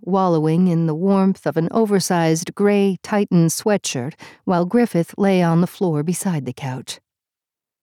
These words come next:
Adequin tucked her legs up underneath her and nursed the remainder of the whiskey in her glass.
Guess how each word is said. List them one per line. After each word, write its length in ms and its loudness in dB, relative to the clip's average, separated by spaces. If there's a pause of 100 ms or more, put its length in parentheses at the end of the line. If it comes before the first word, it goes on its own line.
(280)
Adequin 480 0
tucked 300 -4
her 100 2
legs 300 0
up 180 -2
underneath 500 0
her 180 -8
and 320 -4
nursed 440 2
the 80 2
remainder 480 4
of 140 0
the 80 0
whiskey 340 -2
in 80 0
her 120 0
glass. 480 -6